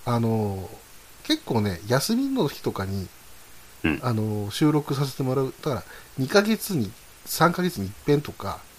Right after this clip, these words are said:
Speaker 2: うん。
Speaker 1: ああいった時にもうすでに教えておいての収録ができていたりするので、
Speaker 2: うん。
Speaker 1: その流れの中でできるんであれば、まあ、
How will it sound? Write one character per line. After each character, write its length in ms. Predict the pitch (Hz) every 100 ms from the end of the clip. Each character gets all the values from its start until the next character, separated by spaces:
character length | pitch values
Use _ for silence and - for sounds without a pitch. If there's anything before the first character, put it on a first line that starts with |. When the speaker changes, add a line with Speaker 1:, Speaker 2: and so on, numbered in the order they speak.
| - -
Speaker 2:
う 60 | 87
ん。 180 | 76 -
Speaker 1:
あ 60 | 156
あ 40 |
い 20 |
っ 40 | 160
た 80 |
時 240 | 175 185 123
に 180 | 110 123
も 280 | 160 120 -
う 40 | -
す 100 | 190
で 80 | 147
に 60 |
教 100 | 90 87 143
え 80 | 147
て 180 | -
お 100 | 156
い 40 | 135
て 260 | - 160
の 260 | 160 165 107
収 200 | - 117
録 200 | 113 -
が 180 | 113 107
で 120 | 117
き 80 | 113
て 140 | -
い 60 | 95
た 120 | 95
り 120 | 90
す 60 | 92
る 120 | 113
の 120 | 98
で、 80 | 92 90 - - - - 98
Speaker 2:
う 60 |
ん。 180 | 82 64 - - - - - - - - - - - - -
Speaker 1:
そ 320 | - - 202
の 260 | 226 240 226
流 460 | 190 196 208 208
れ 80 | 196
の 380 | 147 170 151 92 - - - - - - - - - -
中 240 | 151 160 151
で 180 | 156
で 200 | 92 -
き 200 | 120 -
る 120 | 151 127
ん 60 |
で 160 | 107 -
あ 100 | 123
れ 120 | 117
ば、 260 | 117 170 -
ま 80 |
あ、 60 | 120